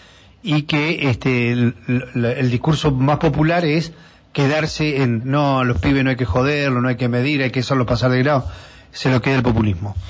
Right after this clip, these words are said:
Ese debate es tristísimo, porque yo creo que tendría que haber una sola, sola unidad en todo esto, de todos, ¿no?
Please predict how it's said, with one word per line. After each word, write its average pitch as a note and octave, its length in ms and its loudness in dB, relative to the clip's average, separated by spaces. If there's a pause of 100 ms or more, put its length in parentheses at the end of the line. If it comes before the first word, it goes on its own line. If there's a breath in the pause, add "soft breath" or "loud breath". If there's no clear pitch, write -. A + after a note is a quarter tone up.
(400 loud breath)
Ese A#3 280 0
debate E3 500 2
es - 380 -4
tristísimo, A2+ 720 -4 (180)
porque C#3+ 240 0
yo D#3 140 2
creo F3 240 2
que D3 80 0
tendría C3+ 320 0
que C3 100 0
haber C#3 240 0
una C#3 220 2
sola, A#2 560 -2
sola A#2 560 -2 (520 loud breath)
unidad C#3+ 600 2
en B2+ 160 0
todo B2 240 0
esto, A2+ 260 -4
de A#2 220 0
todos, C3 640 0
¿no? D#3+ 260 0